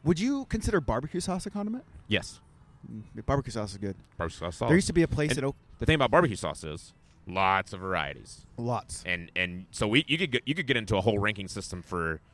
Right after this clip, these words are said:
Speaker 1: Barbecue
Speaker 2: barbecue
Speaker 1: s-, yeah.
Speaker 2: sauces.
Speaker 1: We know there's actually, and, uh, this is, I know you hate mustard, but there's, like, a mustard style
Speaker 2: And,
Speaker 1: barbecue,
Speaker 2: and
Speaker 1: and
Speaker 2: it's
Speaker 1: it's really
Speaker 2: good.
Speaker 1: good. It's really
Speaker 2: It's
Speaker 1: good.
Speaker 2: good.
Speaker 1: It's
Speaker 2: Listen,
Speaker 1: really good.
Speaker 2: things that mustard are in,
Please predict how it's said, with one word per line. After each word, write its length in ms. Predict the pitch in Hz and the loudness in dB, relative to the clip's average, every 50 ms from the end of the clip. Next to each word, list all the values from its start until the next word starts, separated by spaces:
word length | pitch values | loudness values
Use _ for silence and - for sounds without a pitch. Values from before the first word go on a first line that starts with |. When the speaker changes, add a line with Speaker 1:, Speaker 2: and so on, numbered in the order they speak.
| _ - - - | _ -18 -10 -8
Speaker 1:
Barbecue 260 | 113 110 120 - 131 | -6 -4 2 6 8
Speaker 2:
barbecue 240 | 147 147 135 - 87 | 8 6 6 2 -6
Speaker 1:
s-, 100 | - - | -8 -4
yeah. 100 | 117 123 104 | -4 -4 -4
Speaker 2:
sauces. 220 | - - - - - | -6 -10 -12 -6 -2
Speaker 1:
We 120 | 143 170 | 0 0
know 120 | 170 165 | 2 2
there's 200 | 156 160 156 139 | 2 2 0 0
actually, 440 | 160 147 147 - - 165 151 143 135 - - | 0 0 0 0 0 0 0 0 -2 -6 -10
and, 180 | 131 147 139 135 | -8 -6 -4 -4
uh, 60 | 131 139 139 135 131 - | -4 -6 -10 -14 -10 -8
this 160 | 139 135 - | -6 -6 -6
is, 260 | 143 139 139 135 127 120 | -6 -8 -10 -12 -10 -6
I 100 | 110 120 | -2 0
know 100 | 131 135 | 2 2
you 100 | 135 127 | 2 2
hate 140 | 131 143 131 | 0 0 -2
mustard, 400 | 127 135 - - 104 95 98 - - - - - - - | -2 -2 -4 -4 -8 -10 -10 -10 -12 -14 -18 -20 -12 -10
but 80 | - - | -2 0
there's, 180 | 156 156 147 | 0 2 2
like, 120 | 156 147 - | 0 -2 -2
a 40 | 120 | -4
mustard 600 | 113 117 117 117 117 - - - 151 156 151 - - - - - | -6 -4 -4 -6 -6 -6 -6 -6 -6 -6 -8 -10 -14 -18 -18 -10
style 240 | - 113 127 147 | -2 0 2 2
Speaker 2:
And, 80 | 151 147 | 2 2
Speaker 1:
barbecue, 320 | 151 147 151 160 - 180 | 2 0 0 -2 -2 0
Speaker 2:
and 80 | 107 107 | 0 2
Speaker 1:
and 60 | 101 104 | 2 0
Speaker 2:
it's 120 | - - | 0 0
Speaker 1:
it's 60 | - - | 4 6
really 180 | 165 185 120 | 6 6 4
Speaker 2:
good. 120 | 113 104 - | 2 -2 -6
Speaker 1:
good. 60 | - | -8
It's 80 | 117 | -8
really 100 | 113 117 143 | -6 -4 -4
Speaker 2:
It's 80 | 131 120 | -2 0
Speaker 1:
good. 200 | 123 185 196 - | 0 0 0 0
Speaker 2:
good. 60 | - - | -4 -6
Speaker 1:
It's 80 | - 120 | -2 0
Speaker 2:
Listen, 140 | 143 120 123 113 | 0 2 0 -2
Speaker 1:
really 120 | 113 104 | -2 -4
good. 40 | 95 92 - - - _ _ - - - - - _ _ - - | -8 -10 -14 -20 -20 _ _ -20 -20 -20 -20 -20 _ _ -20 -20
Speaker 2:
things 320 | - - 147 143 170 185 143 | -4 0 0 2 2 2 0
that 100 | 175 131 | 0 0
mustard 360 | 120 131 127 - 147 139 123 | 0 -2 -2 -2 -2 -2 0
are 80 | 110 98 | 0 0
in, 360 | - - 101 113 147 185 202 | 0 -2 -2 -2 -4 -6 -8